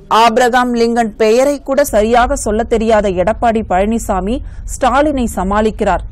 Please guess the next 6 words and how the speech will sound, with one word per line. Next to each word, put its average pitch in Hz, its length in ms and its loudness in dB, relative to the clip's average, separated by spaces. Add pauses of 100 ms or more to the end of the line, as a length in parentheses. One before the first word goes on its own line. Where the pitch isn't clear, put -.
(140)
சமூக 285 560 0
நீதி 240 360 -4
என்பது 214 540 0
உத்தரப்பிரதேச 240 800 -2
மாநிலத்தில் 208 680 -2
இல்லை. 185 280 -4